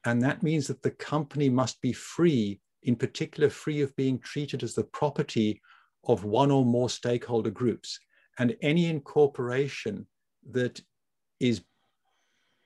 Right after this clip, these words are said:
treated as if it is property is fragile if we want to build any of these kinds of economies.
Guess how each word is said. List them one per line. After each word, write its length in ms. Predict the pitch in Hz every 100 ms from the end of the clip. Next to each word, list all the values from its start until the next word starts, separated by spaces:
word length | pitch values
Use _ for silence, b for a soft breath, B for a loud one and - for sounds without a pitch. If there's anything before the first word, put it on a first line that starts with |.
| -
treated 480 | - - 175 - 135
as 260 | 139 120
if 220 | - 139 143
it 120 | 139
is 140 | 120
property 760 | - - 160 170 - - 98 92 b b b b _ _
is 180 | - 120
fragile 760 | - - 156 151 - 113 104 113 -
if 180 | 135 -
we 100 | 139
want 240 | 131 135
to 80 | 131
build 420 | 110 131 127 117 - _ _
any 280 | - 131 139
of 140 | 131 92
these 240 | 120 117
kinds 400 | - - 120 117
of 60 | 110
economies. 720 | 107 - 117 107 101 -